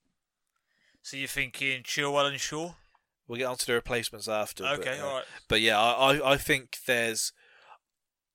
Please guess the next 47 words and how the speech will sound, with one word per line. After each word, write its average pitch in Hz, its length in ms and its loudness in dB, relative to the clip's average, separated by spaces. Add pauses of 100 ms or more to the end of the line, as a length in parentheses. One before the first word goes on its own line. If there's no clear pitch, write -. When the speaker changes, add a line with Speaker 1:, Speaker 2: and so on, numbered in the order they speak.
(1000)
Speaker 2:
I - 80 -4
think 127 160 -6
there's 123 140 -4
several 165 300 6
players 139 380 4
in 135 120 -2
here 92 440 -8 (420)
that 120 220 4
were 120 180 0
in 120 240 2 (100)
on 147 100 0
account 127 340 0
of 117 60 -4
the 117 60 -4
fact - 440 -2
that 107 280 -4 (1500)
there 127 160 8
was 110 160 -4
no 123 160 2
one 113 140 2
else 104 260 0
that 101 80 -8
they 107 140 -2
could 110 260 -6 (100)
take 104 320 -2
Speaker 1:
Yeah. 104 120 0
Speaker 2:
in, 95 160 -8 (100)
and 110 160 -8
I 107 60 -2
think 113 300 -4
Speaker 1:
Well, 156 120 4
when 156 120 -2
you 160 80 -2
think 160 280 -2
Rose 160 200 4
made, 139 160 -2
what, 131 200 -6 (120)
wasn't 151 200 -4
it 143 80 -12
ten 147 200 0
Premier 139 240 -6
League 135 100 -2
appearances 135 420 -4
before 120 200 -12
the 117 60 -10
World 113 200 -14
Cup? 104 220 -12